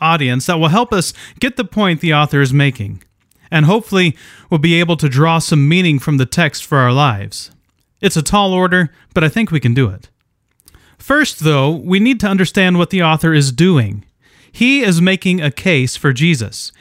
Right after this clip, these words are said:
He is arguing why Jesus is greater than any other teaching or teacher Jewish Christians would have known. He has already made a short argument in the first four verses that Jesus is greater than the prophets of the Old Testament.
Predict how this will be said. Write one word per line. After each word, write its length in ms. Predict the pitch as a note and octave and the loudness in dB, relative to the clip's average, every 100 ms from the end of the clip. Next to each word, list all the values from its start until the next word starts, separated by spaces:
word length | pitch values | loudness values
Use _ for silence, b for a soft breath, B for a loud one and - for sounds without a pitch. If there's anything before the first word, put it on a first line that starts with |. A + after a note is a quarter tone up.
| B B | B B
He 120 | G3+ | 0
is 180 | F#3 F3 | 2 0
arguing 680 | F#3 G3 G#3+ F3+ D3+ C#3+ C3+ B B | 0 0 0 0 0 0 -2 B B
why 360 | D3+ D#3 F#3 A3 | 0 2 4 0
Jesus 480 | E3 F#3 E3+ E3 - | 0 -2 0 -2 -2
is 240 | F3+ C3 | -2 -2
greater 480 | B2+ E3 F#3 G#3 G#3 | 2 2 2 2 2
than 240 | E3 C#3 | 2 0
any 240 | F3 F#3+ G#3 | 0 2 2
other 220 | F3+ D3+ | 2 0
teaching 600 | - - A3 - A3+ G#3+ | -2 -2 0 0 0 2
or 180 | E3+ D#3+ | 0 0
teacher 640 | - G#3 F#3+ - G#3 C#3 | 0 -2 -2 0 2 2
Jewish 380 | A2+ F3 D#3+ - | 2 2 2 0
Christians 520 | - G3 - D3 C3 | -2 -2 0 0 2
would 100 | C#3+ | 0
have 140 | C#3 C#3 | 0 0
known. 400 | C#3+ G#2 F#2 - _ B B B B B | 0 0 -6 -14 _ B B B B B
He 120 | G#3+ | -2
has 140 | F#3 G#3 | 0 0
already 440 | F#3 G#3+ A3 G3+ | 0 2 2 2
made 200 | G3 F#3+ | 2 2
a 60 | E3 | 2
short 260 | - F#3+ | 0 0
argument 480 | E3+ F3 F3 F3+ F#3+ | 2 0 2 2 2
in 200 | D#3 C3+ | 2 2
the 100 | B2+ | 0
first 300 | - F#3 - | 0 0 0
four 200 | - D3+ | 0 0
verses 440 | C3 F#3 - G3 | 2 0 2 0
that 120 | D3+ - | 0 0
Jesus 380 | F#3 F#3 F3+ | 0 0 -2
is 100 | C#3+ | -2
greater 320 | A#2 D#3+ F3 D#3+ | 0 0 0 0
than 140 | C#3 | 0
the 60 | A#2 | -2
prophets 480 | - F3 F3 F3 | 0 0 0 -4
of 80 | C#3+ | -2
the 100 | D3 | 0
Old 180 | C3+ B2 | 0 0
Testament. 540 | F#3+ F3+ - F#3 F#3+ | -2 -2 0 0 0